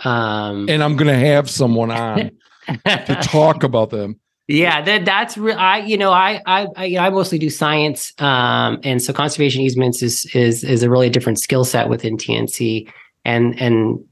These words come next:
Speaker 1: because they're so rare in Alaska, or they, we don't really do them anymore. Um,
Speaker 2: Yeah.
Speaker 1: I haven't been around them, but essentially the idea is, um, you know, you're, you're, you're putting the land into conservation, um, and T N C can help you do that. It's a real estate,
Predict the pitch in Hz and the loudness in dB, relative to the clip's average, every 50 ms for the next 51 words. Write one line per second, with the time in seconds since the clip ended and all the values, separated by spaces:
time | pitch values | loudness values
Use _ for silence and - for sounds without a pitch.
0 | - 135 127 117 139 127 123 127 113 - - 147 143 135 123 120 117 113 113 113 | -4 -2 0 2 2 2 2 0 0 0 2 2 2 2 2 2 2 2 2 2
1 | 110 101 113 107 110 101 101 101 107 113 - - - 110 104 104 104 104 107 - | 2 0 0 0 0 0 2 2 0 0 -2 -4 -2 -2 0 0 0 -2 -4 -4
2 | 123 113 110 113 113 110 117 120 127 123 117 107 110 107 107 101 95 107 107 107 | -4 -2 0 0 0 0 0 0 2 2 2 2 0 0 0 2 2 2 2 2
3 | 101 98 98 95 92 95 95 98 98 98 98 92 - - - - - - _ _ | 0 0 0 0 0 0 0 0 0 0 -2 -4 -6 -12 -20 -20 -20 -20 _ _
4 | - 107 104 101 101 98 95 90 87 85 82 87 98 - 127 120 117 117 120 113 | 2 4 4 6 6 6 4 4 4 2 0 -2 -4 -2 -2 0 0 2 2 2
5 | 113 110 107 101 104 107 107 104 104 104 98 98 95 98 98 98 110 110 107 - | 2 2 0 0 0 0 0 2 2 0 0 0 -2 -2 0 0 0 0 0 -2
6 | 127 123 - 175 202 190 - 143 123 120 117 113 110 110 107 117 127 135 135 120 | -2 -4 -2 -4 -4 -2 -2 0 0 0 0 0 0 -2 -2 0 0 2 2 2
7 | 117 - - 117 110 107 107 107 107 - 117 - 110 110 110 107 107 107 107 110 | 0 0 -2 -2 -2 -2 -2 -4 -6 -8 -8 -6 -4 -4 -2 -2 -2 -2 -2 -4
8 | 110 110 - _ _ _ _ _ _ _ _ _ _ _ _ _ _ _ _ _ | -6 -8 -14 _ _ _ _ _ _ _ _ _ _ _ _ _ _ _ _ _
9 | _ _ _ _ _ 147 123 117 117 123 123 127 131 131 123 120 123 - 135 131 | _ _ _ _ _ -2 0 2 2 4 4 4 4 4 4 2 2 0 0 0
10 | 123 120 117 113 113 113 110 110 - - _ _ - - 123 117 120 - - 139 | 2 2 2 2 2 0 0 -2 -4 -8 _ _ -4 -2 -2 -2 -2 -2 -2 0
11 | 143 143 151 143 131 135 135 143 147 139 143 135 131 139 135 - 131 123 139 156 | 2 2 2 2 2 2 2 2 2 0 0 0 0 -2 0 0 0 0 2 0
12 | 160 - - - - 143 117 127 156 160 156 - _ _ - 120 117 113 110 110 | 0 -2 -4 -4 -2 0 0 0 0 -2 -6 -12 _ _ -2 0 0 2 0 0
13 | 107 110 - 120 117 113 - - 143 135 127 127 127 - - 139 131 131 127 127 | 0 0 0 0 0 0 0 0 0 2 2 0 -2 -2 0 0 2 2 2 0
14 | - 135 120 104 104 123 120 123 117 - - - 123 123 123 123 123 117 117 120 | 0 0 0 0 0 0 0 0 -2 -2 -2 0 2 4 4 2 2 2 2 2
15 | 147 156 135 113 104 101 101 - - 107 107 - - - 120 110 107 107 104 98 | 2 2 2 0 0 -2 -2 -2 0 -2 0 -2 -2 -2 0 0 2 0 0 0
16 | 110 113 113 120 117 - - 123 120 117 113 - | 0 0 0 0 -2 0 0 0 0 0 -2 -4